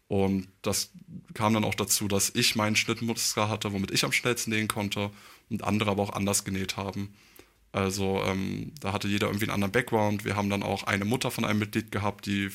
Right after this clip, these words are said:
super, super gut nähen konnte, die uns auch, glaub ich, insgesamt fünfzig Masken genäht hat, ähm, die dann nochmal eine andere Qualität hatten als meine. Aber, ähm,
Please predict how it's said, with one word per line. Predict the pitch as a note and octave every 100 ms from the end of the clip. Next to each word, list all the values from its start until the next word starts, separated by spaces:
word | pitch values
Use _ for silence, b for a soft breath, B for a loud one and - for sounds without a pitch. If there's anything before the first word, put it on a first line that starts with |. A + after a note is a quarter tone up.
| - - -
super, | B2 - C#3
super | B2 B2 A#2
gut | A#2+
nähen | A#2+ A2+ A2
konnte, | - G#2+ G#2 G#2+ G#2 B B B B -
die | G2+
uns | G2
auch, | G#2+ G#2+
glaub | -
ich, | G2+
insgesamt | - - G#2 G2
fünfzig | C#3+ C#3 B2+ A#2+
Masken | A#2+ - A2
genäht | G#2+ G#2 -
hat, | G#2 - B B B B B _
ähm, | G#2 G2 G2 G2 F#2+ F#2+ _ _ _ _ _ _ - -
die | F#2+ G2+
dann | F#2 F#2+
nochmal | G2+ A2+ A2+
eine | G2+
andere | G#2+ G#2+
Qualität | - G#2 G#2+ G#2+
hatten | G#2+
als | G#2+ -
meine. | G#2+ A#2 B2 B2 B2 B B B B _ -
Aber, | G2+ G2 G2+ G2 G2 G2+ G2
ähm, | G2 G2 G#2